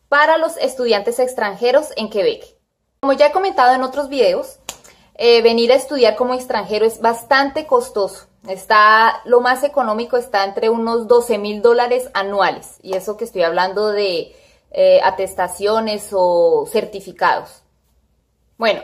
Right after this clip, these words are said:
antes entonces de comenzar, quiero aclarar que no estamos hablando del pec, que es otro programa que hay para diplomados.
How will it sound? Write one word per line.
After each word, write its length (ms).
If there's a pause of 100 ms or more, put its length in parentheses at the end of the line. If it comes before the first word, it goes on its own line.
antes 400
entonces 460
de 100
comenzar, 480
quiero 160
aclarar 460
que 160
no 80
estamos 360
hablando 340
del 220
pec, 360 (640)
que 220
es 160
otro 260
programa 480
que 160
hay 160
para 460
diplomados. 880